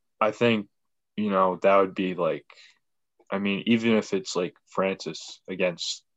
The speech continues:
you know, um, John Jones, that's gonna be an amazing fight. Doesn't matter. E-, whoever it is, Stipe, Francis, whoever wins, I think that's just gonna be, like, a freaking, like,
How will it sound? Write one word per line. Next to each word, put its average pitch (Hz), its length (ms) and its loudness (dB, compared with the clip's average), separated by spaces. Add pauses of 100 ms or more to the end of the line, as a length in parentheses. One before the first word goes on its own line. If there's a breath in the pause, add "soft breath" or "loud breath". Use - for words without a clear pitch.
(220)
you 101 120 0
know, 87 300 -2
um, 82 320 -6 (180)
John 92 260 -2
Jones, 87 460 -6 (520)
that's 110 180 2
gonna 101 180 2
be 92 160 0
an 87 100 0
amazing 90 380 -4
fight. 90 300 0
Doesn't 101 240 0
matter. 92 380 -2 (200)
E-, 113 140 4
whoever 135 440 6
it 95 60 0
is, 92 140 0
Stipe, 104 480 -2
Francis, 101 680 -6 (360)
whoever 104 280 4
wins, 101 300 2
I 87 80 2
think 95 300 -4
that's 87 200 -4
just 92 160 -12
gonna 98 160 -8
be, 87 420 -10 (160)
like, 90 220 0 (540)
a 78 80 -4
freaking, 90 1040 -8 (960)
like, 87 340 -2